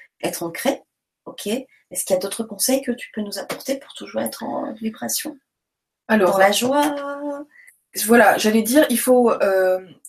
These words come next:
Speaker 2: surtout, le plus important, je pense, c'est entretenir
Speaker 1: Oui.
Speaker 2: de, de belles émotions. Donc, être la gratitude.
Speaker 1: Mm.
Speaker 2: Remercier pour tout et n'importe quoi.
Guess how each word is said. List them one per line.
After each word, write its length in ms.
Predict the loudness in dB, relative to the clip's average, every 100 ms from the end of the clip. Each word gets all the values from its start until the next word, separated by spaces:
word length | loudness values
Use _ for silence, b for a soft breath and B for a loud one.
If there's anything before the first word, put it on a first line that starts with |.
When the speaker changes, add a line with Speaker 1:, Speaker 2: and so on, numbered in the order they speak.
| -8
Speaker 2:
surtout, 540 | -6 -4 -6 -4 -2
le 80 | -2
plus 160 | -4 -2
important, 460 | 0 -2 -6 -4
je 120 | -4 -2
pense, 400 | -4 -2 -6 -10 -6
c'est 440 | -2 -2 -2 -4 -2
entretenir 760 | 0 0 0 -2 2 2 2 -2
Speaker 1:
Oui. 280 | -2 -2 -2 -12
Speaker 2:
de, 320 | -12 -8 -8
de 100 | -4 2
belles 280 | 2 4
émotions. 460 | 0 -2 -6 -10 -12
Donc, 240 | -8 -6 -4
être 360 | -4 -6 -12 _
la 120 | 0 2
gratitude. 680 | 2 -2 -4 -8 -10 -14 _ _ _ _ _ _ _ -10
Speaker 1:
Mm. 100 | -10 b b b b b -8
Speaker 2:
Remercier 440 | 0 0 2 -2
pour 240 | -2 -4 -6
tout 140 | -8
et 40 | -8
n'importe 380 | -8 -12 -12
quoi. 260 | -14 -16 -20